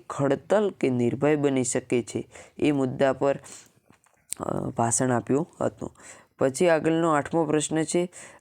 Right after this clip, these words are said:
અ, કે સલોનીએ ફોટા ઉપરથી મૂળ વસ્તુ કોને કહે છે? સલોની ફોટા ઉપરથી મૂળ વસ્તુ કોને કહે છે? તો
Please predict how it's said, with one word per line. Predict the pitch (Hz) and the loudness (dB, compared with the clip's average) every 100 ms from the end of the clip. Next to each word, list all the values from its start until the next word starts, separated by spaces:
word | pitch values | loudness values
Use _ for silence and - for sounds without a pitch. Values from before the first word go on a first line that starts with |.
| - | -6
અ, | 139 | -6
કે | 135 165 | -2 -2
સલોનીએ | 156 143 143 156 170 175 180 | 0 0 2 2 2 2 2
ફોટા | 170 - 147 - 160 | 0 -2 -2 0 2
ઉપરથી | 156 - 165 160 170 | 0 0 -2 2 0
મૂળ | 156 156 | 2 2
વસ્તુ | 156 156 - 170 | 2 0 -2 -2
કોને | 160 170 175 | 0 0 0
કહે | 156 139 127 | 0 0 0
છે? | - 131 - - - _ _ _ _ _ - | 0 -4 -4 -16 -20 _ _ _ _ _ -14
સલોની | - 135 139 156 175 226 - _ _ _ _ _ - _ - | -2 0 2 2 0 -2 -6 _ _ _ _ _ -20 _ -12
ફોટા | - 170 - 202 | -4 -2 2 2
ઉપરથી | 196 175 175 170 175 | 2 0 -2 0 0
મૂળ | 151 156 | 2 2
વસ્તુ | 151 151 - | 2 0 -2
કોને | 135 143 131 | -2 -2 -2
કહે | 127 - 120 | -4 -2 -2
છે? | 123 139 - - - _ _ | -4 -10 -12 -20 -20 _ _
તો | 147 170 | 0 0